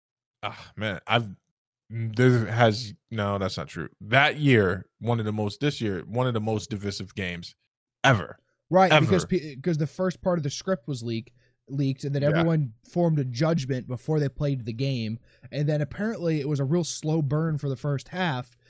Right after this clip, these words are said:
Speaker 2: and then
Speaker 1: Yeah.
Speaker 2: it got really fucking good.
Speaker 1: Yeah, and then there were a lot of people, obviously, you have the, uh, the quasi-political spectrum of gaming where everyone was upset that there was a female, not a female lead character, but a female lead character of a certain disposition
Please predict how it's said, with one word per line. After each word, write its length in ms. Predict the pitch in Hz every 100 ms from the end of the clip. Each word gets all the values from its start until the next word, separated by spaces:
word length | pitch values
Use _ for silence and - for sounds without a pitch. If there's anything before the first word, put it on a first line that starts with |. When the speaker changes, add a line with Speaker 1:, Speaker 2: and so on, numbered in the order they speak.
| _ _ _
Speaker 2:
and 180 | 170 160
then 200 | 147 -
Speaker 1:
Yeah. 80 | -
Speaker 2:
it 60 | 120
got 180 | - -
really 600 | 110 117 120 135 127 120
fucking 420 | - 107 - 90
good. 240 | 80 65 - _ _ _ _ _ _ _ - - 156
Speaker 1:
Yeah, 300 | 277 262 220
and 80 | 220
then 80 | 226
there 100 | 226
were 100 | 196
a 40 |
lot 180 | 160 147
of 80 | 135
people, 240 | 143 123
obviously, 480 | 98 110 107 - 110
you 120 | 104
have 240 | 110 101 95
the, 220 | 95 92
uh, 480 | 87 90 87 87 87 -
the 220 | 107 107
quasi-political 1160 | - - 120 110 107 98 110 107 104 107 104 110 - _ _
spectrum 640 | - - 123 - 120 110 107
of 240 | 101 110
gaming 400 | 107 107 110 107
where 140 | 101
everyone 360 | 95 110 113 107
was 140 | 101
upset 420 | 101 - - 110 107
that 220 | 92 92 - - - - - _ _ _
there 100 | 120
was 100 | 113
a 60 | 104
female, 600 | - 143 131 127 123 127
not 220 | 180 196
a 60 | 123
female 480 | - 123 117 110 98
lead 240 | 101 98
character, 400 | - 101 98 107
but 100 | 98
a 40 | 92
female 420 | - 113 107 98
lead 220 | 101 92
character 320 | 110 95 95
of 60 | 90
a 40 |
certain 320 | 87 113 -
disposition 800 | 101 104 - 98 104 110 117 120